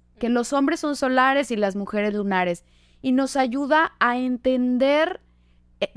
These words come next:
todos esos ciclos que están sucediendo dentro de nosotras durante nuestra menstruación.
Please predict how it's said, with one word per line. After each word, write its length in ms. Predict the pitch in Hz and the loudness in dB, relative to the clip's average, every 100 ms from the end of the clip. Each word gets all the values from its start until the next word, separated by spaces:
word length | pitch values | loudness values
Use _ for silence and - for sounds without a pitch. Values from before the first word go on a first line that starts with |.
| - | 0
todos 360 | 302 320 - | 2 2 0
esos 320 | 320 - 330 | -4 -4 -6
ciclos 640 | - 311 247 - 247 220 - | -4 -4 -2 0 0 0 -4
que 120 | - | -6
están 500 | 226 - 247 247 254 - | -6 -2 0 2 0 -4
sucediendo 760 | - 269 254 220 233 226 233 | -8 -4 -2 0 0 0 0
dentro 380 | 233 226 202 220 | 0 -2 -2 -2
de 80 | 214 | 0
nosotras 680 | 196 185 - 190 - 165 160 | 0 -2 -4 -4 -2 -4 -2
durante 380 | 190 190 185 185 | -2 0 0 -2
nuestra 460 | 190 180 - 185 180 | -2 -4 -2 0 2
menstruación. 840 | 185 175 - 175 - 202 180 170 | 0 -4 -4 -6 -4 -2 -2 -4